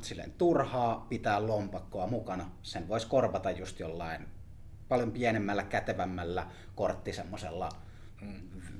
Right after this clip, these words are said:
Speaker 1: vetosysteemillä, säilytyskotelolla vaikka,
Speaker 2: Mm.
Speaker 1: joka menisi pienempään tilaan, saisi tehokkaammin ne sieltä ulos. Pieniä, pieniä juttuja, mutta
Speaker 2: Mm.
Speaker 1: pitemmän päällä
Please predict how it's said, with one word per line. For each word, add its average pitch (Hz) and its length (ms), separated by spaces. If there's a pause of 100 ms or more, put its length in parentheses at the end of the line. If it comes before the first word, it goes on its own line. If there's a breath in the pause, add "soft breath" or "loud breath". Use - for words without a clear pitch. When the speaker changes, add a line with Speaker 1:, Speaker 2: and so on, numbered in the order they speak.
Speaker 1:
vetosysteemillä, 90 1400
säilytyskotelolla 90 1200 (160)
vaikka, 98 300
Speaker 2:
Mm. - 140
Speaker 1:
joka 98 180
menisi - 200
pienempään 135 540
tilaan, 117 400
saisi 110 220
tehokkaammin 87 600
ne 92 60
sieltä 80 480
ulos. 76 380 (1500 loud breath)
Pieniä, 139 380
pieniä 156 380
juttuja, 127 560 (100)
mutta 101 460
Speaker 2:
Mm. 110 80 (240)
Speaker 1:
pitemmän 113 360
päällä 117 400